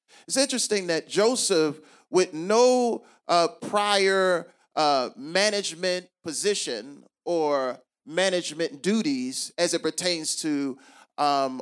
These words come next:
overseeing nations, is being promoted. He's, he's being promoted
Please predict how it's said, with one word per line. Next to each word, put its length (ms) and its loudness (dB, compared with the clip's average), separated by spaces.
overseeing 800 2
nations, 800 2
is 200 2
being 360 -2
promoted. 680 2
He's, 320 2
he's 260 2
being 340 0
promoted 960 2